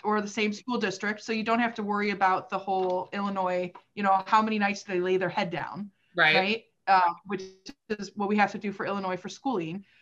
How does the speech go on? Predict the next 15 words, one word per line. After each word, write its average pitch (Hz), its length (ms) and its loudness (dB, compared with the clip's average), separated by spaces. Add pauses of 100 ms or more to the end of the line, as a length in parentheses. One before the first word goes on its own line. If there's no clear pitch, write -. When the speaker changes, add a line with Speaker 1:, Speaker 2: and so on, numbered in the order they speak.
(180)
Speaker 1:
But 214 320 4
what 247 360 2
if, 247 280 -2 (880)
y-, 220 280 -10
you 240 100 -4
know, 214 120 2
you're, 196 360 0
you 202 140 -4
don't 233 140 4
have 240 140 2
to 226 80 -4
worry 220 200 2
about 208 300 2
that. 196 400 6 (120)
And, 185 560 -4